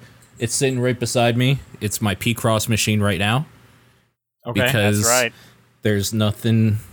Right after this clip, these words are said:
Speaker 1: Oh, that's not true, actually. I just installed Monster Hunter, uh, Double Cross in it, on it,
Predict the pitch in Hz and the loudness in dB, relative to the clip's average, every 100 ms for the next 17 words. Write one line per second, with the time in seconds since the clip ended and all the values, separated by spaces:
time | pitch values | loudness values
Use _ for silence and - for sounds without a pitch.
0 | - - _ - - 147 160 120 123 147 | -20 -20 _ -14 -2 2 2 2 0 2
1 | 170 151 170 117 110 113 95 - - - | 2 2 2 2 2 0 -2 -6 -20 -4
2 | 120 117 - 127 135 - 135 123 127 123 | -2 -2 -2 0 0 2 -2 0 2 2
3 | 110 110 113 120 107 110 110 113 107 104 | 2 0 0 2 2 2 0 2 2 4
4 | 101 131 101 95 90 101 110 - 120 127 | 2 -2 -2 -2 -2 -2 -2 0 0 0
5 | - 131 139 - - - 117 151 | 0 0 0 -4 -10 -4 -2 -2